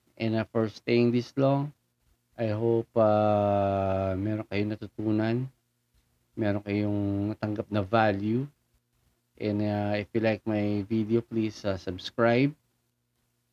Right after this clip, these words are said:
And, uh, hit the like button.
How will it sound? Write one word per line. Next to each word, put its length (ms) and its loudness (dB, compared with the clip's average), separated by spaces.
And, 400 -6
uh, 1300 -4
hit 160 -6
the 80 -6
like 320 -2
button. 720 0